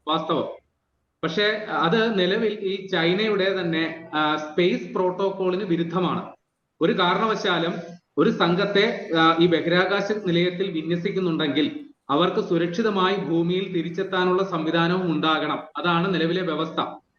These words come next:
പക്ഷേ അതിന് വെ-, ആ, ആ, ചട്ടത്തിന് വിരുദ്ധമായിട്ടാണ് ഒരു തകരാറ് പറ്റിയ,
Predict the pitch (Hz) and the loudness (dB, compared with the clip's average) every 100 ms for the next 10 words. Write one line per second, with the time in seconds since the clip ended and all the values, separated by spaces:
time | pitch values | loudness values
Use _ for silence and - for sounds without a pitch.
0 | _ _ 160 160 202 214 156 165 208 214 | _ _ -2 0 0 2 2 4 4 4
1 | 175 147 165 240 - - 160 160 160 165 | 2 2 2 0 -2 -4 0 0 0 -2
2 | 196 185 196 160 151 185 196 175 170 165 | -2 0 0 0 0 0 0 0 0 0
3 | 131 156 170 - _ - 160 160 170 160 | 0 -2 -6 -18 _ -4 0 0 -2 -2
4 | 180 208 247 247 214 - 190 | 0 0 0 0 0 -2 -2